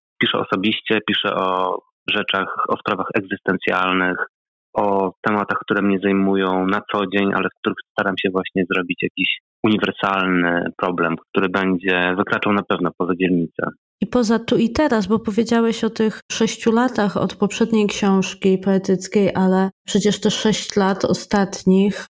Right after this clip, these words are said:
Speaker 2: chciałoby się powiedzieć ostatnich osiem lat, ale zatrzymajmy się przy tych sześciu,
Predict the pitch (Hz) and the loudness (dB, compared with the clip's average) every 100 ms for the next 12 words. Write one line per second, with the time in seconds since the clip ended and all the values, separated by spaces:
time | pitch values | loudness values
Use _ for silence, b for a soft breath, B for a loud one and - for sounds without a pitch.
0 | - - 196 185 180 175 190 190 185 185 | -16 -2 2 2 2 0 2 2 2 0
1 | 180 - 190 185 180 - 196 180 - 170 | -4 -2 -2 2 2 2 0 2 2 4
2 | 170 175 185 - 170 175 175 - 180 180 | 4 2 -2 -2 0 2 2 2 2 0
3 | - 196 190 190 180 196 - 190 196 - | 2 4 4 4 2 -2 0 0 0 0
4 | 208 180 - - 190 196 | 0 0 0 -2 2 2